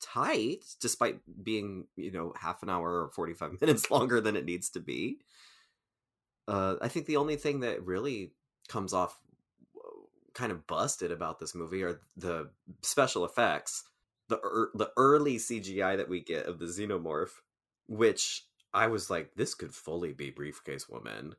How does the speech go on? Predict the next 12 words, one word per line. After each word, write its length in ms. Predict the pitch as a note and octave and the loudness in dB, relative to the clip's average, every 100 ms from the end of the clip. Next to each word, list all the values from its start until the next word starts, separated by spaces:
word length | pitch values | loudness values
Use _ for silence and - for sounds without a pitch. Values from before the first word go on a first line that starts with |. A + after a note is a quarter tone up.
| - | -8
copy 300 | - C#2 D#2+ | -6 -4 -6
and 100 | C#2 | -6
pasted 400 | D#2+ D2 D#2+ C#2 | -4 -4 -4 -4
onto 360 | B1+ C#2 - C2+ | -6 -6 -8 -6
the 100 | B1+ | -8
screen. 460 | - C#2+ B1+ E2 - _ _ - - - | -6 -6 -6 -12 -18 _ _ -12 -10 2
Uh, 80 | F3+ E3+ | 2 6
when 260 | F3 F3+ | 6 8
it's, 300 | F3+ D#3 D3 C#3 | 6 4 0 2
when 200 | D3 D#3+ | 2 2
it's, 160 | E3 | 2
like, 220 | D#3+ A#2+ | 2 0